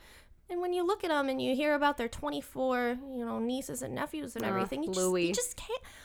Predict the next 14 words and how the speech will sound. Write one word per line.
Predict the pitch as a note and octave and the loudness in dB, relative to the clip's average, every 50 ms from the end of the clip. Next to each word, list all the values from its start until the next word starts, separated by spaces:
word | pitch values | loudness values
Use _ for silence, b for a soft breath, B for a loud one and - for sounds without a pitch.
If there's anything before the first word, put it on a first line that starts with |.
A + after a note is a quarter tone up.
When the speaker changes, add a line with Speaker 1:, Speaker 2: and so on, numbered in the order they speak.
| B B | B B
Speaker 1:
Louis, | B D#4 F4 E4 D4 - - | B 2 2 2 2 0 -4
I'm | - - - - | -8 -8 -8 -6
telling | - - F4 E4+ E4 D4 C4 | -2 2 4 4 4 6 4
you, | G#3+ G3+ G3 b b b b b b b | 4 2 0 b b b b b b b
Louis, | C#4 D4 F4+ G4 G#4+ A4 A4 G#4+ - - - - | 2 4 6 6 6 6 4 2 0 -4 -4 -2
okay, | A3+ A3 G#3 F#3+ G#3 A3+ | 0 2 2 2 0 0
Louis | D4+ F4 F#4+ G4+ G4 | 2 4 4 6 6
is | G4 F4 - | 4 4 4
the | D#4+ | 2
mouse | C#4+ A#3+ A3 A3 G#3+ - | 4 4 4 4 4 2
that | - G#3 G3+ | 0 0 0
has | G#3 F#3+ G3+ F#3+ | 0 -2 -2 -2
taken | - - A#3 A#3 A#3+ A3+ A3 | -2 -2 -2 0 2 2 4
residence | G#3 G3+ G3 G3 G3 F#3 F#3 F3+ F3+ - | 4 4 4 2 0 -2 -2 -2 -2 -4